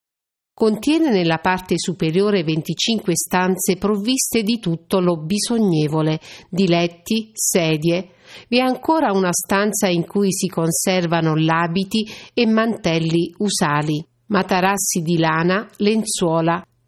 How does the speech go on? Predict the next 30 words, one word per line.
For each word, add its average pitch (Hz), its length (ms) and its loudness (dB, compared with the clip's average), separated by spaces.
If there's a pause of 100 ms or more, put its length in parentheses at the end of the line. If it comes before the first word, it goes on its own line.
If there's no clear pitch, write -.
(140)
capezzali 220 800 0
di 196 160 0
lana 160 560 0
e 202 220 -2
tutte 208 360 -2
l'altre 180 440 0
cose 196 420 0
necessarie 170 1000 0
per 196 220 0
gli 214 100 2
infermi, 165 720 0 (320)
delle 202 340 2
quali 214 440 0
cose 185 480 0
si 180 240 -2
ha 170 180 -2
cura 214 520 0
un 196 160 0
frate, 156 600 -2 (300)
a 208 120 0
tal 254 260 0
fine 170 400 0
destinato. 165 920 -2 (440)
Gli 180 160 2
medicamenti 196 880 0
però 196 460 0
si - 300 -4
pagano 185 560 0
dal 180 200 0
sindaco, 165 800 -2